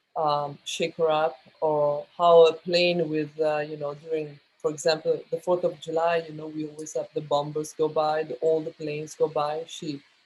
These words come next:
when she hears that sound, she really, really freaks out. So you, I always, you know,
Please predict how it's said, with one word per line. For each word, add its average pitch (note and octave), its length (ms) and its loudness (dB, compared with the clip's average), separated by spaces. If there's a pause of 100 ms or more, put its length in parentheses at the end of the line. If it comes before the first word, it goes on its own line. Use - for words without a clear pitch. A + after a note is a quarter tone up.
(160)
when F3 160 -2
she F3 140 -8
hears F#3 500 -6
that E3 220 0
sound, F#3 520 -4
she - 220 -12
really, D#3 420 -10 (120)
really D#3+ 180 -8
freaks F3+ 340 -12
out. G#3+ 300 -4
So G3 300 0 (360)
you, G3 240 4
I F#3+ 60 4
always, G#3 720 4
you F3+ 100 -4
know, E3 300 -2